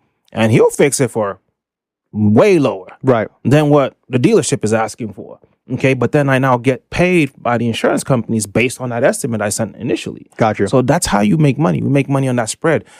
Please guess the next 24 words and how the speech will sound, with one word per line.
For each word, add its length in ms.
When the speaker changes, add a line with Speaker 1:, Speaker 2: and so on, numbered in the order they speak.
Speaker 1:
If, 180
depending 380
on 100
what 140
state 280
you're 200
in, 240
you 140
could 160
get 160
lost 400
income, 440
so 160
you 100
could 120
claim 340
that 200
too. 320
Speaker 2:
Mm-hmm. 240
Speaker 1:
Um, 320
you 80
can 140
get 140
depreciation 880